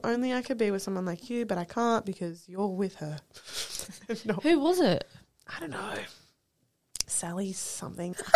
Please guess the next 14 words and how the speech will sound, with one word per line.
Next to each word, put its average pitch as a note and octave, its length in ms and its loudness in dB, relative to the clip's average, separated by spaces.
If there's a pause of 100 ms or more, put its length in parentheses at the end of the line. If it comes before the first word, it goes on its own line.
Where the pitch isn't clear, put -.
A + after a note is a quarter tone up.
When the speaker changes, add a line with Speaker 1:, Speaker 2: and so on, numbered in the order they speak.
(420)
Speaker 1:
<laughs> - 580 -4
Speaker 2:
Sally. D#3 480 4
<laughs> - 800 0
Who A#3 60 -8
is B3 260 -4
this G#3+ 140 -4
influencer E3 480 -4
called - 260 -8
Sally? - 220 0
Speaker 1:
I've G#3+ 340 12
got A3+ 360 12
a A#3+ 100 6
new G3+ 280 2
obsession E3+ 920 -2